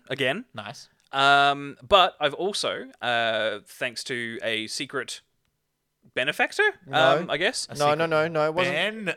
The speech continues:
Speaker 2: benefactor.
Speaker 3: <laughs> Secret benefactor. It was by Modus Games, the
Speaker 1: Ah,
Speaker 3: creator
Speaker 1: Modus
Speaker 3: of the game.
Speaker 1: Games. There we go. I couldn't remember who it was who gave us the thing.
Speaker 3: No, wait, no, it wasn't Modus, sorry. It was Play On.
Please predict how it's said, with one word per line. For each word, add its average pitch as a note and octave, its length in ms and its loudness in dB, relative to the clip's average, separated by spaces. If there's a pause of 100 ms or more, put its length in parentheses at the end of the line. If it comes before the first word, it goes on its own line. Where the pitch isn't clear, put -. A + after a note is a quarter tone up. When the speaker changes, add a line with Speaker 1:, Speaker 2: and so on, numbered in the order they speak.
(100)
Speaker 2:
benefactor. A#2 920 -6
Speaker 3:
<laughs> - 0 -
Secret F3 440 -2
benefactor. E3+ 760 2
It E3 120 -4
was F3 140 -2
by F3+ 200 4
Modus G3+ 380 4
Games, G#3+ 440 -4
the C3+ 120 -12
Speaker 1:
Ah, - 40 -4
Speaker 3:
creator G3+ 180 4
Speaker 1:
Modus A3+ 200 2
Speaker 3:
of - 20 -10
the E3+ 60 -2
game. G#2+ 100 0
Speaker 1:
Games. G#2+ 100 -14
There D#3+ 120 -2
we G#2+ 100 -4
go. C3 160 0 (500)
I C#3+ 120 2
couldn't D#3+ 180 -8
remember C#3+ 300 -6
who C3+ 140 0
it A2 40 -8
was B2 160 -8
who C3+ 80 -8
gave A#2+ 160 -4
us A2+ 80 -16
the - 120 -20
thing. D#3+ 120 4
Speaker 3:
No, G3+ 80 12
wait, A3 220 10
no, G#3+ 160 10
it G3+ 40 2
wasn't F#3+ 200 4
Modus, E3 240 2
sorry. D3 220 2
It - 800 -20
was D#3 120 -8
Play C#3 260 4
On. A#2+ 140 0